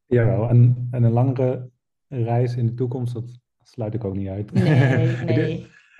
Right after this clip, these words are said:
Speaker 2: Het houdt me nu wel een beetje
Speaker 1: <laughs>
Speaker 2: tegen dat je dan, eh, met die leerplicht zit. Maar ja, we zijn ook zoveel gezinnen tegengekomen die gewoon met drie, vier kinderen op reis en, en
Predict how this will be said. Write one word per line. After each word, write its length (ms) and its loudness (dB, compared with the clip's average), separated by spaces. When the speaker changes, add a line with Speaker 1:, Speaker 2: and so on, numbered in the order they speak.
Speaker 2:
Het 100 0
houdt 200 2
me 60 2
nu 100 0
wel 200 4
een 160 6
beetje 240 6
Speaker 1:
<laughs> 60 2
Speaker 2:
tegen 260 -4
dat 180 -8
je 100 -8
dan, 260 -6
eh, 280 -4
met 120 -8
die 140 -6
leerplicht 580 -6
zit. 420 -8
Maar 440 -4
ja, 340 -14
we 60 -12
zijn 160 -4
ook 80 -8
zoveel 360 -8
gezinnen 300 -6
tegengekomen 600 -10
die 120 -10
gewoon 180 -10
met 120 -6
drie, 280 -8
vier 200 -12
kinderen 380 -8
op 160 -12
reis 420 -10
en, 260 -8
en 260 -8